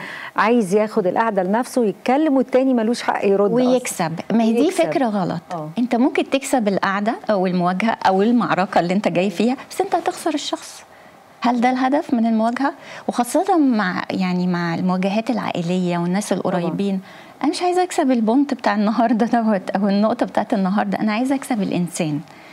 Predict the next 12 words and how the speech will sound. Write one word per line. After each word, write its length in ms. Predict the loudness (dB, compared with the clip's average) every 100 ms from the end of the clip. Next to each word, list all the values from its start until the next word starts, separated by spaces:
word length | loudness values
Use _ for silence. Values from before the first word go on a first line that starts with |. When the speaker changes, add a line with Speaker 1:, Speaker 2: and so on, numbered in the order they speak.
| -14
Speaker 1:
صحيح. 200 | -10 -10 -10
Speaker 2:
فدي 500 | -4 -2 0 2 2 0
بتحتاج 480 | -4 -4 -2 0 2
إن 160 | 2 2
أنا 200 | 2 2
كمان 440 | 0 0 2 2 0
أديله 640 | 0 0 2 2 2 2 -2 -6 -4
مساحته. 520 | -2 0 -2 -4 -10 -14 -16 -18 -12
Speaker 1:
مم. 340 | -10 -8 -2
Speaker 2:
ما 40 | -2
نقاطعش 500 | -2 0 0 -2 -2
بعض. 300 | -2 -2